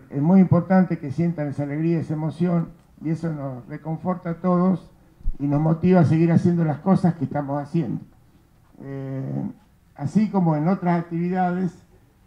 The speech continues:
eh, se trabaja muy mucho del gobierno, de la gestión de Raúl Jalil, lo público con lo privado,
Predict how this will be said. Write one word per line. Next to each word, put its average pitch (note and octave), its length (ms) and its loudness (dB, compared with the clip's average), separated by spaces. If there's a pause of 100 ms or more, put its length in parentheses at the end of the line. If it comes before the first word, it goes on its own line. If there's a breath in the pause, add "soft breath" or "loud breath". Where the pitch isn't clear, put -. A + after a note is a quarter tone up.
eh, B2+ 200 -8
se C#3 120 -6
trabaja D#3+ 480 -2
muy D#3+ 140 2
mucho F3 320 2
del D3+ 180 0
gobierno, D#3+ 880 -2
de C3 80 -12
la B2+ 100 -10
gestión D#3+ 360 -2
de D3 80 0
Raúl D#3+ 240 0
Jalil, D#3+ 400 4
lo C3+ 160 -10
público E3 340 -8
con C#3+ 140 -10
lo C#3+ 120 -6
privado, D3+ 580 6